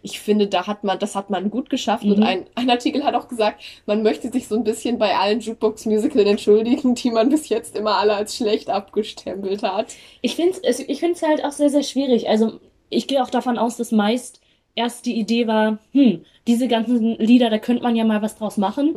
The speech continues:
Speaker 1: Mhm.
Speaker 2: Und dass dann irgendwann mal entschieden wird, „Ja, was machen wir?“ Und oft ist es halt so ein bisschen gewollt, aber nicht gekonnt. Nicht immer, aber
Speaker 1: Mhm.
Speaker 2: manchmal. Aber, ähm, ich find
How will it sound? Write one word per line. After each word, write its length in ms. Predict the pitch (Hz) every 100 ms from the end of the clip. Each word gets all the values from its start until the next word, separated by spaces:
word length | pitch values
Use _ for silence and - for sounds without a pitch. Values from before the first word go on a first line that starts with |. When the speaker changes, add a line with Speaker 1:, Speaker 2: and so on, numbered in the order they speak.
| 196
Speaker 1:
Mhm. 80 | 208
Speaker 2:
Und 160 | 233 233
dass 180 | 226 -
dann 240 | 226 269
irgendwann 300 | 233 233 220
mal 120 | 214
entschieden 440 | 214 214 240 226 220
wird, 160 | 220
„Ja, 180 | 214 196
was 140 | 226 240
machen 220 | 196 190
wir?“ 100 | 196
Und 100 | 190
oft 160 | 202 214
ist 100 | 214
es 120 | 214
halt 140 | 208
so 60 | 220
ein 120 | 196
bisschen 280 | 220 220 196
gewollt, 320 | 180 185 226
aber 180 | 208 196
nicht 140 | 202
gekonnt. 500 | 180 - 185 294 403 _ _ _
Nicht 260 | 240 285 -
immer, 460 | 196 185 185 330 - _ - 202
aber 220 | 220 214
Speaker 1:
Mhm. 60 |
Speaker 2:
manchmal. 680 | 196 180 185 - 220 233 311 - - _ -
Aber, 420 | 240 240 240 226
ähm, 340 | 233 233 226 220
ich 140 | - -
find 200 | 233